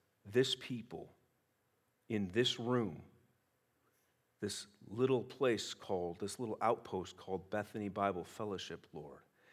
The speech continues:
may we be a people that take this seriously. Our identity in you, our purpose to bring glory to you.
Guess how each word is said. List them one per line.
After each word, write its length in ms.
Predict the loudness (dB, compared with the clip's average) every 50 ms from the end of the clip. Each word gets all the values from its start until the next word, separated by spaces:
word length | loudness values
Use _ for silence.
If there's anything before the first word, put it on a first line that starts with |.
| -20 -20 -16 _ -2
may 160 | 0 0 0
we 280 | 0 0 0 0 0
be 240 | 0 0 -2 0 0
a 60 | 0
people 540 | -2 -4 -6 -6 -6 -6 -6 -10 -12 -12 -14 -18 _ -20 -20 -20 _ _ _
that 160 | -4 -4 -4
take 460 | -6 -6 -2 -2 -2 -2 -6 -14 -20 _ _ _ _ _
this 180 | -4 -4 -2 -2
seriously. 840 | -2 -4 -2 -2 -2 -2 -2 -4 -4 -6 -8 -10 -10 -14 -16 -16 -20 _ _ _ _ _ _ _ _ _ _ _ _ _ _ _ _ -4
Our 180 | 0 0 0
identity 540 | 0 0 0 2 2 2 2 0 0 0 0
in 160 | 0 0 0
you, 260 | 0 -2 -2 -4 -6 -10 -16 -20 _ _ _ _ _ _ _ _ _ _ _ _ _ _
our 100 | -4 -4
purpose 840 | -4 -6 0 4 4 4 4 0 -8 -12 -10 -10 -10 -10 -10 -12 -14 _ _
to 140 | -4 -4 -4
bring 240 | -4 -4 -6 -6 -6
glory 460 | -8 -4 -2 0 0 0 -2 -4 -6 -12
to 120 | -16 -16
you. 180 | -16 -16 -16 -16